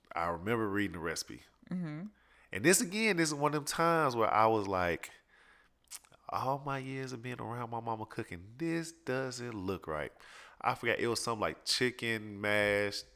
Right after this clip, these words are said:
Speaker 1: something or other, whatever. And, uh, I just remember in the s-, in the sauce, and I had, and I read the ingredients, like, five times because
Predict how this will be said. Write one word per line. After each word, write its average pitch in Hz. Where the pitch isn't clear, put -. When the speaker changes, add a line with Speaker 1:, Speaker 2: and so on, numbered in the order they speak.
Speaker 1:
something 101
or 82
other, 80
whatever. 80
And, 87
uh, 82
I 98
just 104
remember 95
in 90
the 82
s-, -
in 92
the 87
sauce, 82
and 92
I 90
had, 110
and 92
I 85
read 107
the 95
ingredients, 90
like, -
five 104
times 90
because 95